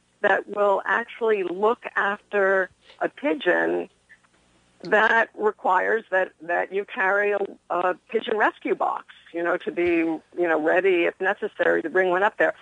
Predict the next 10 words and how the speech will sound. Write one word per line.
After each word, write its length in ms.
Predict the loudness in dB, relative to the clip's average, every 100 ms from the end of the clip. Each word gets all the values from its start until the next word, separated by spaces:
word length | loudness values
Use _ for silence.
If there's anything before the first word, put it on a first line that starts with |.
| -14 -8
Also, 560 | 0 2 2 -2 -2 0
if 220 | 0 0 0 -6
you, 460 | -6 -4 -4 -6 -12 _ -2
if 160 | -2 -2
you 400 | -4 -4 -4 -6 -12
have 480 | -10 -2 0 0 0
your 180 | 0 0
pigeon 420 | 0 -6 -4 0
rescue 360 | 0 0 -4
box 300 | 0 0 0